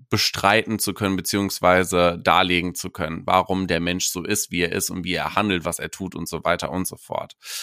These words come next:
Da gehört es auch zu dieser Disziplin, dass sie ihre Eigengeschichte so ein bisschen als Disziplingeschichte reflektiert und aufschreibt. Also was ist hier passiert, wie sind wir dazu gekommen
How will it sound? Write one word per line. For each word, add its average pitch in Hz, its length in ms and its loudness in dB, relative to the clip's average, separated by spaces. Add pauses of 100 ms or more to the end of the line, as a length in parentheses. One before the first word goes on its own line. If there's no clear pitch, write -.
(240)
Da 110 160 4
gehört 131 260 4
es 196 120 -4
auch - 160 2
zu - 140 -8
dieser 110 220 0
Disziplin, 127 840 0
dass 113 180 0
sie 113 100 -4
ihre 113 300 -2
Eigengeschichte 127 840 4
so 101 140 0
ein 92 100 2
bisschen 90 440 0
als 90 380 0
Disziplingeschichte 117 1200 2
reflektiert 90 760 -4
und 90 80 -6
aufschreibt. 87 500 0
Also 101 240 -4
was 117 200 2
ist 123 100 -4
hier 120 160 -4
passiert, 120 560 -2
wie 110 100 -2
sind 120 200 -6
wir 101 80 0
dazu 92 340 -2
gekommen 107 500 2